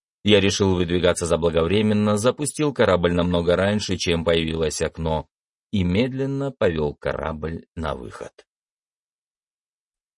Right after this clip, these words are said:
Мы вылетели наружу, как пробка из бутылки, тут же оказавшись в открытом космосе. Далеко позади нас находилось астероидное поле, в которое, медленно поворачиваясь, погружалась огромная скала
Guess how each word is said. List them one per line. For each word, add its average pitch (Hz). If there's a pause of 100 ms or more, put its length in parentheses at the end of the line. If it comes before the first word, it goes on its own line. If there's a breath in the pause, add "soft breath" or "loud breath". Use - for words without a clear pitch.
Мы 110
вылетели 104
наружу, 104
как 98
пробка 113
из 87
бутылки, 67
тут 139
же 139
оказавшись 110
в 90
открытом 71
космосе. - (640)
Далеко 90
позади 139
нас 131
находилось 107
астероидное 87
поле, 120
в 110
которое, 143
медленно 123
поворачиваясь, 92
погружалась 120
огромная 92
скала 78